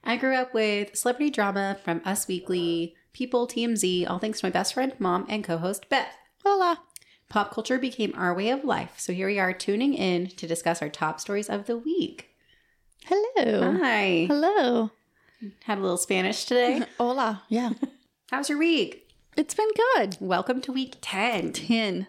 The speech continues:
Speaker 1: Or
Speaker 2: That's
Speaker 1: episode ten, I guess.
Speaker 2: Yeah.
Speaker 1: We've
Speaker 2: Maybe
Speaker 1: done
Speaker 2: week eleven, 'cause I think we
Speaker 1: We've
Speaker 2: skipped a week.
Speaker 1: skipped,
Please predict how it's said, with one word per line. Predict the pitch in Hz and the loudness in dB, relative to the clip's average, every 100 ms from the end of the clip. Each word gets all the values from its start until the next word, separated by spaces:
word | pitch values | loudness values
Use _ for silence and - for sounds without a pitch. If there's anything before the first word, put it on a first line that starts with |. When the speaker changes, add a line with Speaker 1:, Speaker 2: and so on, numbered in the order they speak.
| - | -4
Speaker 1:
Or | 277 | -2
Speaker 2:
That's | 180 | 0
Speaker 1:
episode | 190 - - 147 | 0 0 -2 -8
ten, | - 117 113 - 151 _ - | -6 -6 -6 -8 -16 _ -20
I | - | -20
guess. | - - - - | -18 -18 -6 0
Speaker 2:
Yeah. | 233 185 - _ - | 0 0 -8 _ -2
Speaker 1:
We've | 294 | 0
Speaker 2:
Maybe | 330 | 2
Speaker 1:
done | 285 | 0
Speaker 2:
week | 277 | 0
eleven, | 233 208 208 226 233 | 2 2 0 -2 -4
'cause | - 247 | -2 -2
I | 247 | 0
think | 269 254 | -2 -2
we | |
Speaker 1:
We've | 220 | -2
Speaker 2:
skipped | 190 196 | -2 0
a | 202 | 0
week. | 196 - | 0 -2
Speaker 1:
skipped, | - - | -10 -14